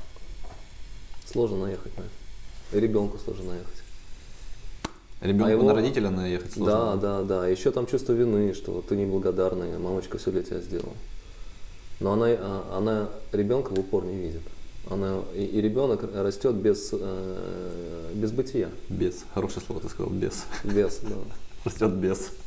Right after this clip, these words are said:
Speaker 1: Без бытия он растёт. Вот, то есть, как бы он, э,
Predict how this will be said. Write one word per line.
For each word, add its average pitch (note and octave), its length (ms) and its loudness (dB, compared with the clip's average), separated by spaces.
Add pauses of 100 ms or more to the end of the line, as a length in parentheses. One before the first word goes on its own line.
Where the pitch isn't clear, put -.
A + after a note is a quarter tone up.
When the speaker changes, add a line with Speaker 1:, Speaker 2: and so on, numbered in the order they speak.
(680)
Speaker 1:
Без A2+ 200 2
бытия C3+ 400 4
он F2+ 160 -2
растёт. - 280 -2 (140)
Вот, F2+ 120 -2
то - 100 0
есть, - 160 -4
как G2+ 120 -2
бы F#2 340 4
он, F2+ 260 -2
э, - 280 -4